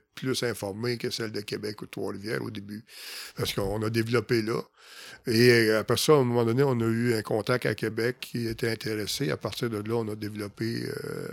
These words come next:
à Québec. Puis Trois-Rivières est venu quelques années après, là.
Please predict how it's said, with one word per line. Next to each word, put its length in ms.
à 80
Québec. 460
Puis 160
Trois-Rivières 440
est 60
venu 160
quelques 420
années 240
après, 220
là. 80